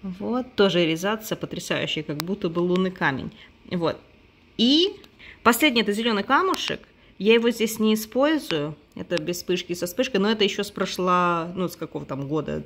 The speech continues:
Я не помню, когда я их покупала, в две тысячи двадцать первом году, может быть, не знаю. Вот. Ну, вот такая красота. Но я так смотрю, вот в этих, по-моему, нет настолько больших камней, вот как здесь.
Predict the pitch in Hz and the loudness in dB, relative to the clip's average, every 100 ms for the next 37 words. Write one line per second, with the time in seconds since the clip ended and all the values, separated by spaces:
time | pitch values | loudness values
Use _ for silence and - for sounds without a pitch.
0 | - 147 160 160 - 160 151 - - 143 | -4 -2 -2 -2 -4 -4 -4 -6 -6 -4
1 | 135 143 147 147 147 - 196 214 185 160 | -4 -6 -4 -2 -4 0 2 2 0 -4
2 | 147 139 - 151 147 139 147 - - - | -6 -8 -12 -10 -8 -8 -10 -14 -20 -20
3 | - - - - 160 151 - - - - | -20 -20 -20 -6 -2 -2 -2 -14 -12 -16
4 | _ _ 202 240 277 - - - - 190 | _ _ -4 -2 -4 -10 -20 -20 -6 -2
5 | 196 185 175 - - 120 - - - - | 0 0 -2 -6 -6 -8 -12 -20 -14 2
6 | 226 285 285 294 247 233 277 220 165 226 | 6 6 4 2 2 4 2 2 4 4
7 | 302 - 208 214 226 196 202 190 170 - | 4 0 0 2 4 2 2 -2 -4 2
8 | 208 185 147 165 - 175 - - 165 175 | 2 2 0 0 0 -4 -4 0 0 2
9 | 196 220 175 160 170 156 160 - | 2 2 0 -2 -2 0 0 -2